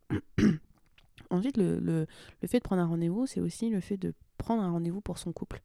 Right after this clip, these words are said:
Ça, c'est un truc, c'est super important parce qu'en fait, bah, encore une fois, sinon, euh, notre couple, euh, il va légèrement passer à la trappe. Euh, et ça peut devenir problématique.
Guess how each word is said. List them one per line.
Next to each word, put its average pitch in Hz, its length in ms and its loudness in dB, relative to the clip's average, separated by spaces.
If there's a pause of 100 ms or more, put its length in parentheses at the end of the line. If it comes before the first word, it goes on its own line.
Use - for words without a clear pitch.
(440)
Ça, 220 160 -6
c'est 214 160 -6
un 180 100 -4
truc, 214 240 -6
c'est 180 120 -6
super 196 640 -4
important 170 480 -4 (320)
parce 165 160 -2
qu'en 170 140 0
fait, 220 240 -2
bah, 160 240 -2
encore 151 260 -4
une 151 80 -8
fois, 220 240 -4
sinon, 185 460 -2 (100)
euh, 160 480 -4
notre 156 220 -8
couple, - 360 -8
euh, - 120 -2 (340)
il - 320 -4
va - 200 -6 (100)
légèrement 196 960 -2
passer - 300 -8
à - 20 -8
la - 100 -8
trappe. - 320 -8 (600)
Euh, 165 340 -2 (120)
et 170 200 -4
ça 175 140 -8
peut 190 260 -2
devenir 170 400 -4
problématique. 170 720 -4